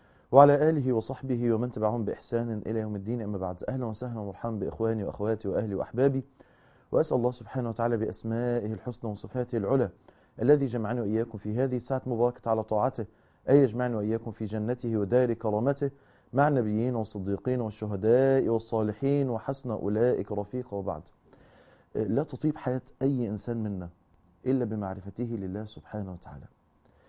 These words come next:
كتير من الشدائد اللي احنا بنمر بيها ما بيهونهاش علينا إلا معرفتنا بربنا سبحانه وتعالى.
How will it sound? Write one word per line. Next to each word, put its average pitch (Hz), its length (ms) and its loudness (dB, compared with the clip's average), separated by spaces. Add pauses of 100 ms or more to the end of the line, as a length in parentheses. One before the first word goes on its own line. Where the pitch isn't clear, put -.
(400)
كتير 151 280 2
من 151 140 0
الشدائد 120 580 0
اللي 110 160 -2
احنا 117 160 -6
بنمر 107 380 -2
بيها 104 360 -4 (720)
ما 104 60 -6
بيهونهاش 107 600 -2
علينا 120 400 -4 (600)
إلا 151 140 2
معرفتنا 110 460 -4
بربنا 95 320 -4
سبحانه 101 440 -10
وتعالى. 87 300 -14